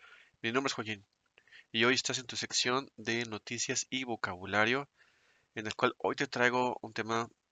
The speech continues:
igual de interesante que los demás. Es sobre la luna llena, la cual puede provocarte malas noches de sueño.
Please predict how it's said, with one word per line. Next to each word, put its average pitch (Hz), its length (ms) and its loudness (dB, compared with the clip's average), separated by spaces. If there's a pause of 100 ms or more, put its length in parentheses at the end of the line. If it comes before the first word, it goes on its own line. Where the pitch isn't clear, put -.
(140)
igual 104 300 2
de 131 80 -4
interesante 107 580 -4
que - 100 -4
los 113 100 0
demás. 120 380 -2 (340)
Es 117 140 0
sobre 135 240 2
la 113 80 4
luna 113 240 0
llena, 117 400 0 (460)
la 104 120 -6
cual 113 280 2
puede 113 260 0
provocarte 107 540 -4
malas 107 520 -4
noches 104 320 -10
de 98 120 -10
sueño. 90 440 -10